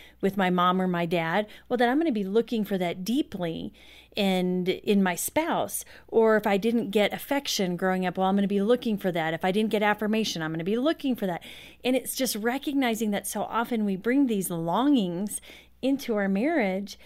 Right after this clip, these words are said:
and our spouse isn't created to meet that longing at that level. And often they'll feel the pull for that, and then they resist. And so it turns into this cycle, or it, it really turns into the, the dance that we often talk about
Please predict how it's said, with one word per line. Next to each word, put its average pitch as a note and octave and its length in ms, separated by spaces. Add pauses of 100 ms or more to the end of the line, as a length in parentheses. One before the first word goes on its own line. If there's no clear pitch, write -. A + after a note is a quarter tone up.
(240)
and G#3+ 80
our G#3 120
spouse C4 360
isn't A3 240
created A3 460
to - 120
meet F#3 260
that F3+ 200
longing F#3 480
at F#3 300
that F3 260
level. D#3 460 (420)
And F3 520
often F#3+ 400
they'll E3+ 160
feel A3 460
the F3+ 100
pull F3 480
for F3 160
that, E3 360
and F#3 200
then F3+ 120
they G3 120
resist. G#3+ 720
And F#3+ 160
so F#3+ 260 (320)
it G#3+ 220
turns A#3+ 260
into G#3+ 240
this F3 180
cycle, G3 500
or F3 120
it, B3+ 220
it B3+ 160
really B3+ 340
turns F#3 320
into F3+ 260
the, E3 300
the F3 340
dance F#3+ 460
that F#3+ 160
we F3+ 140
often E3 260
talk D#3+ 240
about D#3+ 280